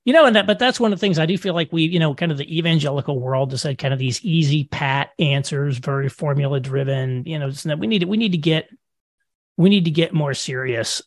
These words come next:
I think. And, um, and so that's what I'm, I'm trying to do. I, I'm about to say, one of my, one of my strategies has been lay this information out there, uh, in, in kind of like the three worlds of evangelicalism, all my analysis, the stuff, especially the men's issues, I lay it out there.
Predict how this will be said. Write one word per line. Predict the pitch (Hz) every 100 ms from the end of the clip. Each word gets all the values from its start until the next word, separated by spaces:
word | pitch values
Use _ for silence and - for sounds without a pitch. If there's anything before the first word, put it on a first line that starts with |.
| _
I | 143 127
think. | 147 123 127 - _
And, | 160 135 123 123 120 117 - _ -
um, | 156 131 123 123 - _ _ _ _ _ _ _ _
and | 170 143
so | 165
that's | 151
what | 165 139
I'm, | 135 131 - _
I'm | - 160 156
trying | 170 156
to |
do. | 131 147
I, | 165 175
I'm | 208 190
about | 185
to | 208
say, | 220
one | 180 180
of |
my, | 185 160 160
one | 160 175
of |
my | 180 160
strategies | - - 151 156 156 131 127 120 - - - _ _ -
has | 147 123
been | 151 135
lay | 135 170
this | 185 175
information | 185 175 170 160 160 160
out | 131 131 -
there, | 143 151 151 _ _ _ _ _ -
uh, | 139 123 120
in, | 156
in | 180 147
kind | 160
of | 131
like | 123
the | -
three | - 175
worlds | 156 160
of | 139
evangelicalism, | 170 147 139 139 143 147 135 131
all | 175
my | 180
analysis, | 175 156 151 151 - 147 139
the | 165
stuff, | - 214 -
especially | - 208 202
the | 160
men's | 151 147 143
issues, | 147 - 151 147 -
I | 175
lay | 175 175
it | 165
out | 156 151
there. | 165 160 160